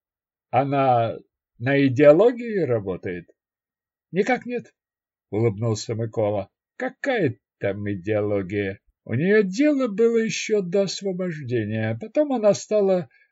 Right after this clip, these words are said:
гуманитаркой приторговывать. С поляками у неё были дела —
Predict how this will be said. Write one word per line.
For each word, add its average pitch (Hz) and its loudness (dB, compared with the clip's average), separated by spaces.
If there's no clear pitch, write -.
гуманитаркой 143 0
приторговывать. 127 -2
С - -10
поляками 190 2
у 180 0
неё 175 0
были 156 2
дела — 151 4